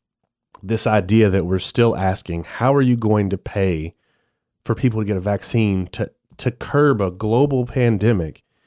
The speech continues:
is the reason why we still don't have a Medicare for all system. It's because there's this idea that we can't afford it, but we've spent six point seven trillion dollars in Iraq and Afghanistan. If we can afford bullets and bombs,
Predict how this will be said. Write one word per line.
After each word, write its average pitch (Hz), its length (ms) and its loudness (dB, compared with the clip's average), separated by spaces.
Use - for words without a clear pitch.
is 123 260 4
the 113 100 4
reason 110 400 4
why 98 160 4
we 92 120 0
still 92 220 -2
don't 90 120 -2
have 92 120 -2
a 85 80 0
Medicare 85 380 -4
for - 160 -10
all - 80 -10
system. - 340 -10
It's 98 140 -8
because 104 380 0
there's 98 340 2
this 101 200 0
idea 104 600 0
that 107 180 -2
we 107 160 0
can't 107 260 -6
afford 87 320 -8
it, 76 160 -14
but 95 100 -6
we've 95 180 -2
spent - 440 -4
six - 300 -4
point - 260 -4
seven 98 320 -2
trillion 117 680 2
dollars 92 600 0
in 101 100 0
Iraq 95 300 2
and 98 80 -2
Afghanistan. 92 640 -6
If - 220 -10
we 101 100 2
can 131 140 0
afford 131 300 2
bullets 120 260 2
and 135 100 2
bombs, 87 440 0